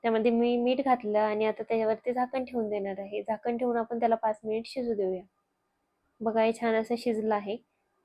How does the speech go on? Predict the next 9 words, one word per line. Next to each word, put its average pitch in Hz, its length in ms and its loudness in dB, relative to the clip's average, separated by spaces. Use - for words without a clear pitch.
आणि 220 120 2
आता 214 140 4
आपली 226 180 2
भाजी 233 300 2
सुद्धा 240 240 2
छान 226 180 0
अशी 226 200 -2
रेडी 214 260 4
आहे. 196 220 0